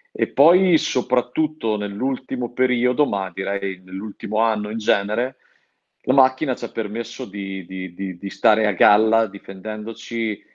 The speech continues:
eh, da un calo di fatturato importante, quindi riducendolo perché siamo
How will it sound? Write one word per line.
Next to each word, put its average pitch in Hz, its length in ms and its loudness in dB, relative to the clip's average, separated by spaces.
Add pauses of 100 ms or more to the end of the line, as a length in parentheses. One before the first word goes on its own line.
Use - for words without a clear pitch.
(360)
eh, - 320 -6
da 120 100 2
un 110 140 0
calo 120 260 2
di 104 120 -6
fatturato 107 580 -4
importante, 107 1000 -4 (800)
quindi 120 180 2
riducendolo 113 880 0
perché 90 1300 -2
siamo 92 760 -4